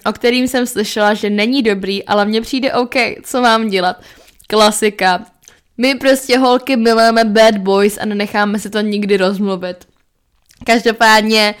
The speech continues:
a já si myslím, že i když jsi o něm slyšela, že je to, já nevím, ty píšeš, že není dobrý, ať už to znamená cokoliv,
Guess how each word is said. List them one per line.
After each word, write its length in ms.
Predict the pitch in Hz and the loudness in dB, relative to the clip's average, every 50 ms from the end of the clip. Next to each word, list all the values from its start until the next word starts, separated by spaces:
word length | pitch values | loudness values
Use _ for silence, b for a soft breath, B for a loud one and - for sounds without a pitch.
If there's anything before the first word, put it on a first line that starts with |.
| B B B B B 220 B B B B | B B B B B -18 B B B B
a 220 | 220 226 220 220 | 2 2 2 2
já 260 | 202 196 226 220 233 262 | 0 0 2 2 2 2
si 140 | - 359 | 0 -2
myslím, 440 | 311 240 202 196 - - 202 202 202 | -2 -2 -2 -4 -4 -4 -4 -4 -2
že 80 | 202 208 | -2 -2
i 100 | - 208 | -2 -2
když 180 | 208 226 233 | -2 -2 -2
jsi 100 | - 262 | -2 -2
o 40 | 233 | -2
něm 200 | 233 240 240 240 | 0 0 0 -2
slyšela, 540 | - - 190 202 - - 202 202 202 196 208 | -2 -6 -8 -8 -4 -4 -2 0 0 0 0
že 140 | 202 208 196 | 0 0 0
je 120 | 196 202 | 0 -2
to, 120 | 196 - 202 | -2 -2 -2
já 280 | 202 196 190 190 190 | 0 2 2 0 0
nevím, 420 | 190 190 185 185 185 180 185 185 185 | 0 -2 -2 -4 -4 -6 -6 -8 -6
ty 160 | - 214 214 | -4 -4 -4
píšeš, 320 | 214 220 214 - 226 220 | -4 -6 -4 -2 -2 0
že 100 | 208 226 | 0 0
není 220 | 208 202 214 214 202 | 2 2 2 2 0
dobrý, 380 | 185 180 180 190 196 190 190 | 0 -2 -2 -2 -2 0 -2
ať 120 | 190 190 196 | -2 -2 -6
už 120 | 190 - | -8 -8
to 60 | 196 | -8
znamená 380 | 190 202 190 190 190 196 196 202 | -8 -8 -6 -6 -4 -4 -4 -4
cokoliv, 500 | 196 - 190 - 185 185 180 180 180 | -6 -8 -12 -8 -6 -4 -4 -4 -6